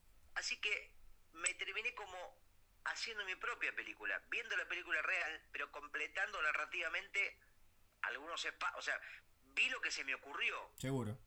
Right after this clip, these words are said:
Speaker 1: O sea, vi una especie de película que no es tal.
Speaker 2: ¿Y cómo
Speaker 1: ¿Entendés?
Speaker 2: estuvo?
Speaker 1: Es una especie de experiencia. Uno termina siendo como director de cine
Speaker 2: Claro.
Speaker 1: involuntario en un punto.
Speaker 2: ¿Cómo estuvo esa película que te inventaste, Gustavo?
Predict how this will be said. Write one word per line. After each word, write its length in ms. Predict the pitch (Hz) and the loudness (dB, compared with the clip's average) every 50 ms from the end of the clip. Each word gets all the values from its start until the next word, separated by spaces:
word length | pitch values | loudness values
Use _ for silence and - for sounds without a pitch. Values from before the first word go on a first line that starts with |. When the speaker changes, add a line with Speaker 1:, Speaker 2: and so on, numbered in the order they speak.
| - - - - - - - - - - - - - - - | -20 -20 -20 -20 -20 -20 -20 -20 -20 -20 -20 -20 -20 -16 -10
Speaker 1:
O 40 | - | -8
sea, 120 | - - - | -6 -2 0
vi 80 | - 269 | 2 2
una 100 | 254 208 | 2 2
especie 360 | - - 233 - - - 170 | 0 0 0 0 0 0 -2
de 60 | - | -2
película 480 | - 170 170 226 - 202 180 - - - | -2 -2 -2 -2 -4 -2 0 0 0 2
que 180 | - 151 147 147 | 2 2 2 2
no 180 | 160 175 185 | 0 0 0
es 80 | 214 - - - | -2 -4 -4 -4
tal. 400 | - 220 196 143 117 107 - - - - - - - - - - - - - - | -2 -2 -2 -2 -4 -8 -12 -16 -20 -20 -20 -20 -20 -20 -20 -20 -20 -20 -14 -8
Speaker 2:
¿Y 160 | - 135 - - - | -6 -6 -6 -8 -10
cómo 240 | - - 233 254 240 | -4 -2 0 2 4
Speaker 1:
¿Entendés? 300 | 190 147 - 151 208 233 233 | 6 6 4 4 4 4 4
Speaker 2:
estuvo? 160 | 233 220 214 190 - | 4 4 4 2 0
Speaker 1:
Es 80 | - | 0
una 100 | - - - | -2 -2 -2
especie 520 | - - 185 185 202 - - - - - - - - - | 0 0 0 0 0 2 2 2 2 0 -4 -20 -20 -10
de 100 | - 156 | -8 -8
experiencia. 540 | 139 - - 156 156 175 202 202 208 214 208 214 | -6 -4 -4 -4 -2 -2 -2 -2 0 -2 -2 -2
Uno 120 | 240 254 240 | -4 -6 -4
termina 280 | - 190 190 208 202 202 | -2 0 0 0 0 0
siendo 280 | - - - 190 185 180 | 0 -2 -4 -4 -4 -6
como 180 | 160 156 147 147 | -6 -6 -6 -6
director 360 | 147 143 143 151 - - 185 | -6 -6 -6 -6 -4 -2 -2
de 80 | 175 160 | -2 0
cine 320 | - - 208 202 196 180 - - - | 0 0 2 2 2 2 0 -2 -2
Speaker 2:
Claro. 280 | - 156 123 127 160 - - - | 0 0 0 0 -2 -6 -8 -10
Speaker 1:
involuntario 800 | 160 147 151 151 139 135 127 131 - - - - - - - - - - - | -8 -8 -6 -6 -6 -6 -8 -8 -8 -8 -6 -6 -6 -8 -10 -12 -12 -12 -10
en 80 | 117 | -10
un 80 | 113 117 | -10 -8
punto. 380 | - - - - - 82 76 - - - - - - - - - | -10 -10 -10 -8 -8 -10 -10 -10 -14 -20 -20 -20 -20 -20 -12 -2
Speaker 2:
¿Cómo 200 | - 208 233 220 | 0 2 4 4
estuvo 280 | 190 - - 226 214 180 | 2 2 2 2 4 4
esa 200 | 143 165 156 120 | 4 4 4 4
película 380 | 160 165 170 156 170 160 147 | 2 2 2 2 2 2 2
que 80 | 139 135 | 2 2
te 100 | - 135 | 2 2
inventaste, 560 | 131 131 131 131 117 101 135 123 - - 120 | 2 4 2 2 2 2 0 0 0 0 -2
Gustavo? 420 | 117 113 - - 120 113 90 - | -2 -2 -2 -2 -2 -2 -4 -6